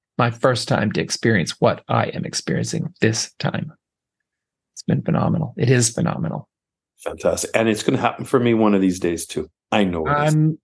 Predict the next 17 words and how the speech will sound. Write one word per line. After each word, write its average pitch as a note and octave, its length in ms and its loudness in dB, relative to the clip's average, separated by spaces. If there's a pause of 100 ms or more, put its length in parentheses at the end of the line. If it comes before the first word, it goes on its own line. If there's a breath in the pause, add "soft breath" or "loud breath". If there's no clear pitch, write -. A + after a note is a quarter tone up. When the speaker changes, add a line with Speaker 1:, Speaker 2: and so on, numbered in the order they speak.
Speaker 1:
I D3+ 240 2
am A#2+ 560 0
sure C#3+ 340 2
of A2 140 2
that. G2+ 240 2
I'm B2+ 180 2
holding C3+ 560 0
that. B2 420 2
I'm, C#3 360 -2
I'm B2+ 200 2
holding C3+ 340 2
space A2 420 0
for - 100 -6
you. F#2 300 -2 (680)
I B2+ 160 2
very B2 300 2
much, A2+ 440 0